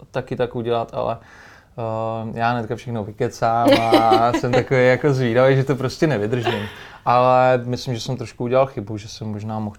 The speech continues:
Speaker 1: počkat ještě tak týden, protože my tenhle týden zrovna, eh, pendlujeme sem a tam a,
Speaker 2: Mhm.
Speaker 1: mm, jsme pak fakt unavený a nevím, jestli jsme si neměli dát spíš jako takovej ještě chill trošičku,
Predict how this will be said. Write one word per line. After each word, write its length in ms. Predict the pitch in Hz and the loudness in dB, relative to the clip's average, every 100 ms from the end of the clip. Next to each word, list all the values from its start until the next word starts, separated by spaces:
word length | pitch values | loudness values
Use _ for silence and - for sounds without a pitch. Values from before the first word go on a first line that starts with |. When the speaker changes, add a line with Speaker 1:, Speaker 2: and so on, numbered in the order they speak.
| _ | _
Speaker 1:
počkat 380 | 120 - 131 113 | -14 -12 -12 -10
ještě 220 | - 123 | -10 -8
tak 140 | 117 | -8
týden, 320 | - 113 117 110 | -6 -6 -6 -8
protože 320 | 113 113 117 | -10 -10 -8
my 120 | 120 | -8
tenhle 320 | 117 113 120 | -6 -6 -6
týden 420 | 120 113 110 117 | -6 -8 -6 -8
zrovna, 360 | 113 113 113 117 - - - _ _ - | -8 -8 -6 -8 -12 -20 -20 _ _ -10
eh, 40 | 117 113 | -8 -8
pendlujeme 540 | 107 117 113 113 117 120 | -6 -4 -4 -6 -6 -6
sem 300 | - 117 113 | -8 -10 -6
a 100 | 131 | -6
tam 420 | - 110 110 120 - | -2 -2 -2 -4 -6
a, 500 | 113 113 113 113 113 113 - - | -4 -2 0 -2 -4 -8 -16 -18
Speaker 2:
Mhm. 100 | - | -12
Speaker 1:
mm, 320 | 117 113 120 113 | -10 -10 -10 -10
jsme 220 | - 123 | -8 -6
pak 160 | 120 120 | -4 -6
fakt 220 | 135 - | -8 -10
unavený 800 | 120 113 113 120 123 123 123 127 - - | -8 -8 -6 -6 -6 -6 -6 -10 -14 -16
a 640 | 113 113 113 123 120 113 117 | -14 -12 -12 -12 -10 -8 -6
nevím, 300 | 117 123 120 | -4 -4 -6
jestli 480 | - - 127 123 120 - - - _ | -8 -4 -2 -2 -4 -18 -20 -20 _
jsme 180 | - 127 | -10 -8
si 120 | - | -4
neměli 260 | 127 120 117 | -4 -2 -2
dát 240 | 120 120 | 0 -2
spíš 280 | - 120 110 | -4 -12 -12
jako 160 | 117 117 | -10 -10
takovej 460 | 113 117 113 117 - | -8 -8 -6 -8 -12
ještě 300 | 117 - 117 - | -14 -12 -12 -10
chill 280 | 117 104 | -10 -10
trošičku, 800 | 104 110 101 110 - - 113 117 | -10 -12 -12 -14 -12 -10 -8 -8